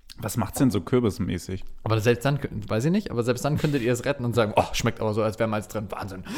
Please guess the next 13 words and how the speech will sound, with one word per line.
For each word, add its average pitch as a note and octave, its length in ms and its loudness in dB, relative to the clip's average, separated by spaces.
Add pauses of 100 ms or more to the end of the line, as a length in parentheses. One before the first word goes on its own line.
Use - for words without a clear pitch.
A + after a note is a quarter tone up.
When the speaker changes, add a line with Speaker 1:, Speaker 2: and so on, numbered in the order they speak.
(2500)
Speaker 1:
Also, F#2 420 0 (100)
Ausreden C#3 540 6
hat A#2 240 4
Urs B2+ 300 2
genügend A#2+ 480 6
parat. C3+ 500 -2
Speaker 2:
Definitiv. A2+ 500 -2
Speaker 1:
Das A2 140 -4
funktioniert A#2+ 560 2
schon C#3 180 -2
mal. D#3+ 120 -2 (1400)
Ach C3 260 4
ja, F#2 400 4